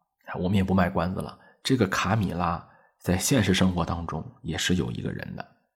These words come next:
哎，只不过不是这个被硬塞进来的女主角儿，而是我们一直谈的那个黑发女。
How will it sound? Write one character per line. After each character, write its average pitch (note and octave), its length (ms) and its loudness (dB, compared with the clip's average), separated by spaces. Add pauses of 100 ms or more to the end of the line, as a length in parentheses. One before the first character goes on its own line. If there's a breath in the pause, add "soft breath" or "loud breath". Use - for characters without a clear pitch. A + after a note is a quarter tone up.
哎， E2+ 140 -2
只 - 140 -4
不 F2 100 0
过 G2 160 4
不 F#2 320 4
是 A#2 300 4
这 D#2+ 220 2
个 - 200 -10 (200 loud breath)
被 E2+ 140 -2
硬 F#2 240 4
塞 E2+ 220 0
进 F#2 140 2
来 - 100 -6
的 A#1+ 120 -6
女 D2 140 -2
主 - 160 -2
角 - 120 -8
儿， - 280 -4 (340 loud breath)
而 F#2 300 2
是 F#2 500 2
我 - 100 -8
们 - 200 -6
一 C#3 140 6
直 F2+ 180 2
谈 - 240 -4
的 C2 60 -6
那 C2 120 -8
个 - 120 -10
黑 F2+ 240 -2
发 E2 260 -2
女。 - 340 -8